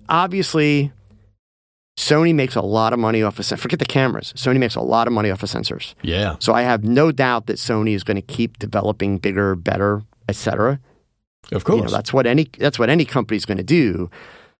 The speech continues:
Speaker 1: But you really have to wonder, at what point do we start to realize, in order to support those cameras,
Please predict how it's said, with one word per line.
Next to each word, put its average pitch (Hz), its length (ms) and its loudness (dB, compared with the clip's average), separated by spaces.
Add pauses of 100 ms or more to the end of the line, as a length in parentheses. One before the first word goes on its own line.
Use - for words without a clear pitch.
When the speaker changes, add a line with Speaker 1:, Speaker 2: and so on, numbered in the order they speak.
(400)
Speaker 1:
But 156 120 6
you 156 80 2
really 170 220 6
have 147 180 0
to 127 100 -2
wonder, 127 320 2
at 107 120 -2
what 131 220 0
point 127 420 -2
do 123 160 0
we 110 120 2
start 117 280 0
to 107 100 -4
realize, 104 600 2
in 113 160 0
order 120 260 2
to 113 100 2
support 113 460 0
those 98 180 0
cameras, 113 640 0